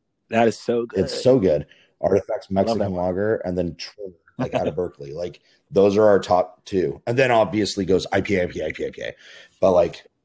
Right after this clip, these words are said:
Speaker 2: it's
Speaker 1: Right, yeah. They're always a sec-, a close second.
Speaker 2: Yeah.
Speaker 1: Um, uh, okay, wha-, uh, ready for a,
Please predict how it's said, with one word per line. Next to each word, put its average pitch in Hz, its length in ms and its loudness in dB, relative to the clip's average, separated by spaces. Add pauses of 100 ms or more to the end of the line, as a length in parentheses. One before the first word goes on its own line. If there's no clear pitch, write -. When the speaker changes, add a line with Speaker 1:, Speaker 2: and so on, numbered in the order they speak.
(100)
Speaker 2:
it's 98 180 -6
Speaker 1:
Right, 120 240 0 (120)
yeah. 110 200 -4 (640)
They're 117 120 0
always 117 220 -2
a 101 60 -10
sec-, 104 260 -12
a - 40 -20
close - 240 -4
second. 87 280 -6 (1200)
Speaker 2:
Yeah. 98 180 -14
Speaker 1:
Um, 85 180 -20 (240)
uh, 113 160 4
okay, 104 300 -4 (100)
wha-, 113 240 -4
uh, 110 180 -4 (100)
ready 120 220 -2
for 117 220 2
a, 110 60 2